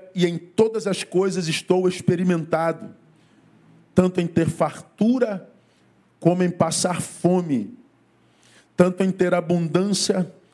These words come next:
como em padecer necessidade." Esse texto, irmãos, ele é, ele é muito,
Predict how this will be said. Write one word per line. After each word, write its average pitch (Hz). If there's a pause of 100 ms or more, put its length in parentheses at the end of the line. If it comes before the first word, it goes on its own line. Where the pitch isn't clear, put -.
(240)
como 170
em 165
padecer 151
necessidade." 120 (1800)
Esse 160
texto, 226
irmãos, 185
ele 180
é, 185 (640)
ele 175
é 202
muito, 190